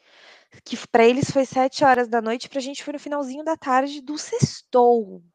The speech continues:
Hã, a McLaren lançou o carro, e não lançou só o carro de Fórmula um, lançou um carro de todas as su-, as suas equipes de corrida, né, Indy, Extreme E,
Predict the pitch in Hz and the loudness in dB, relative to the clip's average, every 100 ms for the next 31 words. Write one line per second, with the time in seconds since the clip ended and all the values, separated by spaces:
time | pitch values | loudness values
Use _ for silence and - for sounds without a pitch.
0 | _ _ _ _ _ _ _ - 196 196 | _ _ _ _ _ _ _ -6 0 2
1 | 196 214 220 226 247 247 226 247 269 277 | 4 4 2 -2 2 4 4 2 0 -2
2 | 302 - - 254 254 - 202 269 269 254 | -4 -8 -4 -2 -4 -10 -4 -2 0 0
3 | 220 220 226 254 302 294 302 - 277 - | -4 -6 -4 -2 -2 -6 -6 -4 -4 -2
4 | 233 214 208 220 202 214 202 185 185 202 | -4 -4 -4 -4 -4 -6 -8 -8 -10 -10
5 | - 220 233 240 254 269 - _ 285 277 | -12 -8 -2 -2 -2 -12 -18 _ 2 4
6 | 311 302 269 269 - 233 - 220 - 233 | 2 -2 -4 -8 -12 -16 -12 -12 -10 -8
7 | 240 220 240 220 - 277 269 208 196 208 | -8 -10 -14 -14 -8 -4 -4 -4 -4 -6
8 | 202 220 247 240 233 220 233 - - - | -6 -6 -6 -6 -8 -6 -8 -10 -18 -14
9 | - - - 226 220 214 226 254 254 254 | -12 -12 -10 -8 -6 -4 -4 -4 -4 -6